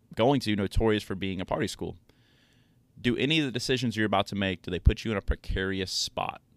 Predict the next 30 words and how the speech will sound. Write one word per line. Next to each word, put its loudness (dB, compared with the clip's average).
where -4
possibly -2
you -4
could -6
hurt -2
your -4
walk 2
with -4
God? -2
Or 4
is 0
it -2
a 0
situation 0
that 0
helps -6
it? -6
Only 0
you 2
can -2
decide. -2
But 2
it's -4
a -6
good 0
question 0
to -4
filter -4
your -8
decision -6